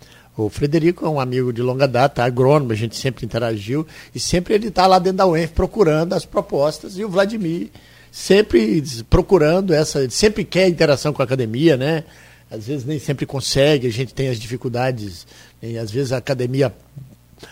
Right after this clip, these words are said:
em algum outro ponto partidariza o que não deveria acontecer. É... e aí, quando o prefeito, quando o Vladimir foi eleito deputado federal em dois mil e dezessete,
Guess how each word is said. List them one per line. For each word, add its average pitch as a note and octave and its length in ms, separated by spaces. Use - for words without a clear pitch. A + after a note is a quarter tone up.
em C3+ 80
algum C3 240
outro C3+ 300
ponto - 260
partidariza C3 880
o A#2 80
que - 140
não B2 160
deveria A#2 360
acontecer. B2 680
É... A2 960
e G3+ 160
aí, F#3+ 240
quando G3+ 200
o F#3+ 40
prefeito, E3+ 460
quando D3 220
o A#2 800
Vladimir B2 460
foi G#2+ 560
eleito A2 420
deputado G#2 400
federal G#2 480
em G2+ 80
dois G2+ 140
mil A2 80
e - 20
dezessete, G#2+ 720